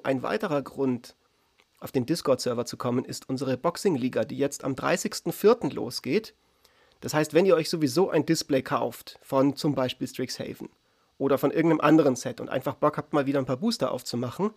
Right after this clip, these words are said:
dann könnt ihr auf den Discord-Server kommen, könnt aus diesen Boostern, die ihr aufgemacht habt, ein Sealed-Deck bauen, ein Sealed-Commander-Deck und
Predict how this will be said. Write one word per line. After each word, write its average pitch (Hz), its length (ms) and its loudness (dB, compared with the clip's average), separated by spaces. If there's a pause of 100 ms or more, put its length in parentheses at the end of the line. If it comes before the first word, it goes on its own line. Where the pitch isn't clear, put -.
(640)
dann 135 160 4
könnt 214 200 6
ihr 226 60 6
auf 202 80 2
den 147 140 -2
Discord-Server 135 560 0
kommen, 139 280 -2
könnt - 300 0
aus 123 140 -6
diesen 135 240 -4
Boostern, 214 340 0
die 175 80 -2
ihr - 140 0
aufgemacht 127 500 -4
habt, - 260 -10
ein 120 140 -2
Sealed-Deck - 920 -4
bauen, 131 320 0
ein - 140 -2
Sealed-Commander-Deck 160 1080 -2 (580)
und 165 380 2